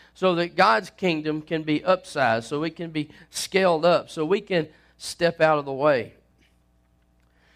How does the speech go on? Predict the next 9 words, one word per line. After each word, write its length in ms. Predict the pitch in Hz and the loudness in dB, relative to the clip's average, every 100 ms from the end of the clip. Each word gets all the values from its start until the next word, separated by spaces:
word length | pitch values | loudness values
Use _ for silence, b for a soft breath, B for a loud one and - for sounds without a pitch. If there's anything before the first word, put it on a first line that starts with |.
| _ | _
So 300 | - 214 208 | -2 2 2
to 120 | 180 190 | 0 -6
be 160 | 202 | -6
great, 420 | 170 220 247 196 | 2 4 4 0
you 140 | 190 214 | -8 -2
must 240 | 202 185 | -2 0
be 80 | 196 | -2
a 80 | 156 | -2
servant. 520 | - 202 208 151 131 | 0 2 2 0 -6